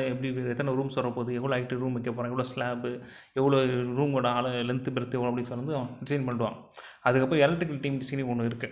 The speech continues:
அது பார்த்தீங்கன்னா, அவங்க வந்து எலக்ட்ரிக்கல் ஒயரிங் பண்ணுவாங்க. எலக்ட்ரிக்கல் ஒயரிங் பண்ணும்போது ஒவ்வொன்றும் ஒரு வேறுபடும். ஹாஸ்பிட்டல்னா அதுக்கு ஒரு சி-, தனி ஸ்கீம் இருக்கு, அது ஒரு rules and regulation இருக்கு, எப்படி எப்படி ஃபாலோ பண்ணணும், என்ன நம்ம இருக்குன்னு இருக்கு. மாலுக்குனா ஒரு கண்டிஷன் இருக்கு, அப்பார்ட்மெண்ட்ஸ்னா ஒண்ணு, ஐ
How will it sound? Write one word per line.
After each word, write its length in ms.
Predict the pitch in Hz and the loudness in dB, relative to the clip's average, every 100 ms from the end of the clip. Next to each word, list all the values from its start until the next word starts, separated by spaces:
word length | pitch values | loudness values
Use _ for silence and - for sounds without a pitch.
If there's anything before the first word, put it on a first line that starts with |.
| - - | -8 -4
அது 100 | 135 | -2
பார்த்தீங்கன்னா, 320 | 131 127 156 | -2 -2 0
அவங்க 120 | 143 | 0
வந்து 120 | 139 131 | 0 0
எலக்ட்ரிக்கல் 340 | 131 143 127 | -2 -2 2
ஒயரிங் 300 | 127 143 135 123 | 4 4 2 2
பண்ணுவாங்க. 260 | 113 113 - | 0 0 -2
எலக்ட்ரிக்கல் 400 | 143 160 170 143 | 2 4 6 10
ஒயரிங் 260 | 135 147 131 | 10 10 8
பண்ணும்போது 380 | 120 117 120 170 180 - - - | 6 6 4 4 2 -8 -18 6
ஒவ்வொன்றும் 460 | 151 180 180 185 156 | 10 12 12 12 12
ஒரு 120 | 143 143 | 12 12
வேறுபடும். 380 | 156 123 120 - - - | 12 8 2 -4 -6 8
ஹாஸ்பிட்டல்னா 580 | 139 160 - 143 139 143 | 10 10 10 10 12 12
அதுக்கு 180 | 135 127 | 12 12
ஒரு 60 | 123 | 12
சி-, 340 | 135 127 120 117 | 10 12 10 8
தனி 200 | 123 131 | 8 6
ஸ்கீம் 280 | - 143 139 | 4 4 6
இருக்கு, 340 | 123 123 131 123 | 4 4 6 8
அது 100 | 123 | 10
ஒரு 100 | 120 | 12
rules 160 | 151 147 | 12 12
and 100 | 127 | 8
regulation 320 | 123 135 123 | 8 8 8
இருக்கு, 240 | 117 120 123 | 4 4 4
எப்படி 160 | 131 | 4
எப்படி 140 | 131 120 | 2 6
ஃபாலோ 220 | 123 131 123 | 8 8 8
பண்ணணும், 220 | 120 123 | 6 4
என்ன 120 | 127 | 4
நம்ம 120 | 120 | 4
இருக்குன்னு 300 | 113 113 110 | 4 2 0
இருக்கு. 180 | 117 127 127 - - - 127 | 2 2 0 -10 -14 2 10
மாலுக்குனா 440 | 131 151 135 143 | 12 12 12 10
ஒரு 120 | 135 | 8
கண்டிஷன் 380 | 135 131 127 120 117 | 8 4 4 0 -2
இருக்கு, 220 | - 123 127 - - | 2 2 2 -6 4
அப்பார்ட்மெண்ட்ஸ்னா 680 | 120 - 151 143 127 - 131 | 6 10 10 10 4 4 4
ஒண்ணு, 180 | 117 120 123 - - | 6 4 0 -8 -6
ஐ 20 | - | 6